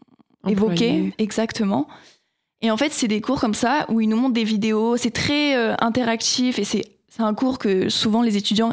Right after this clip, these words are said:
Speaker 1: aiment bien. Donc, je pense que ça serait le cours de monsieur Poiron que, que je citerais si je devais donner un exemple type de cours, surtout qu'il est là depuis assez longtemps. Même mon frère qui était là il y a six ans,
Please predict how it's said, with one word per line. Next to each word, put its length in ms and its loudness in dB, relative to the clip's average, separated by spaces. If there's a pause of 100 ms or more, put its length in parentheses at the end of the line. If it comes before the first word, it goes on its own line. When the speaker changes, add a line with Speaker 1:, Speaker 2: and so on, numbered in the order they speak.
Speaker 1:
aiment 200 2
bien. 300 2 (840)
Donc, 160 0
je 100 0
pense 220 0
que 120 0
ça 140 0
serait 180 -2
le 100 0
cours 160 0
de 60 2
monsieur 200 0
Poiron 260 0
que, 440 -2 (380)
que 100 -2
je 60 2
citerais 340 0
si 100 0
je 60 -2
devais 140 2
donner 180 0
un 80 2
exemple 340 0
type 340 -2 (200)
de 80 -2
cours, 280 -2
surtout 220 -6
qu'il 160 -2
est 40 2
là 140 0
depuis 500 -2 (100)
assez 260 0
longtemps. 480 0
Même 200 0
mon 120 0
frère 260 -4
qui 80 -4
était 140 -2
là 100 2
il 40 2
y 40 2
a 40 0
six 340 0
ans, 200 2